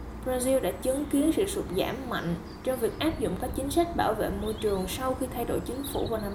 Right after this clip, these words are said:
hai nghìn không trăm mười chín. Nếu khu vực này trở thành nguồn cung cấp ròng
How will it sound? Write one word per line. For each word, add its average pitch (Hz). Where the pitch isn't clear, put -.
hai 214
nghìn 196
không 208
trăm 214
mười 175
chín. 214
Nếu 294
khu 320
vực 320
này 196
trở 185
thành 220
nguồn 202
cung 240
cấp 302
ròng 185